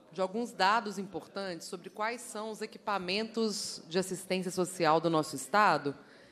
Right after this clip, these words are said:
que dependem, inclusive, né, da arrecadação hoje do fem pro pagamento do feas, que é o Fundo Estadual de Assistência Social. E disse também que o feas,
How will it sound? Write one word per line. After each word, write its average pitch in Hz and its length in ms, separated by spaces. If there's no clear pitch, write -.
que - 100
dependem, 233 760
inclusive, 180 720
né, 165 260
da 202 140
arrecadação 160 840
hoje 180 360
do 151 120
fem 214 400
pro 208 140
pagamento 214 800
do 208 100
feas, 175 600
que - 80
é 165 40
o 165 60
Fundo 220 300
Estadual 185 500
de 185 80
Assistência 185 500
Social. 170 560
E 240 80
disse 262 360
também 190 520
que 180 80
o - 20
feas, 165 880